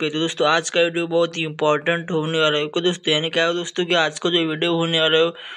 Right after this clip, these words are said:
बहुत ही खुशखबरी के ऊपर बेस क्वेश्चन वीडियो होने वाला है। ओके दोस्तों, यानी क्या दोस्तों कि जो अग्निवीर भर्ती थी, उस अग्निवीर भर्ती में बहुत बड़ा बदलाव होने वाला है और बदलाव का नोटिस जारी हुआ है। ओके दोस्तों, तो दोस्तों, कौन कौन सा बदलाव हुआ है अग्निवीर भर्ती में,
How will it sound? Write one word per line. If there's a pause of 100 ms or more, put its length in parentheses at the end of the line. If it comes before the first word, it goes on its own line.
(160)
बहुत
ही
खुशखबरी
के
ऊपर
बेस
क्वेश्चन (320)
वीडियो
होने
वाला
है।
ओके
दोस्तों,
यानी
क्या
दोस्तों
कि (260)
जो
अग्निवीर
भर्ती
थी,
उस
अग्निवीर
भर्ती
में
बहुत
बड़ा
बदलाव
होने
वाला
है
और (320)
बदलाव
का
नोटिस (300)
जारी
हुआ
है।
ओके
दोस्तों,
तो
दोस्तों, (100)
कौन
कौन
सा
बदलाव
हुआ
है
अग्निवीर
भर्ती
में,